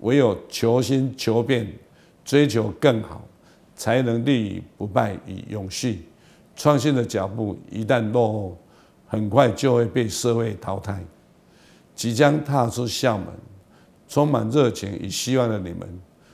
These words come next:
是台湾与世界不断创新和发展向上的力量。你们要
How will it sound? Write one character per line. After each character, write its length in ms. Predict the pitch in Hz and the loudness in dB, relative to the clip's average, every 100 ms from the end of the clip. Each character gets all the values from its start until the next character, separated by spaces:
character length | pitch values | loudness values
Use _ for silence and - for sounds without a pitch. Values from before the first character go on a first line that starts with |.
| _ | _
是 180 | - 151 | -2 -2
台 240 | 143 - 120 | 0 0 2
湾 180 | 127 | 2
与 200 | 127 90 | 0 -4
世 260 | 92 - 127 | -8 -6 -4
界 260 | 101 113 95 - _ _ _ | -2 -4 -6 -14 _ _ _
不 120 | - | -6
断 300 | 123 156 120 95 | 2 4 4 -2
创 300 | - 139 117 | -2 0 0
新 360 | - 120 110 - - _ _ | -2 -2 -4 -6 -16 _ _
和 180 | - 117 | -2 0
发 260 | 98 123 104 | 2 2 4
展 240 | 117 98 - - _ _ | 2 -4 -8 -20 _ _
向 280 | - - 131 | -4 0 2
上 220 | 104 127 | 2 0
的 100 | 104 104 | -2 -4
力 160 | 110 | -4
量。 200 | 104 110 95 - _ _ _ _ | -4 -6 -10 -18 _ _ _ _
你 100 | 110 | -2
们 80 | |
要 120 | 127 | 0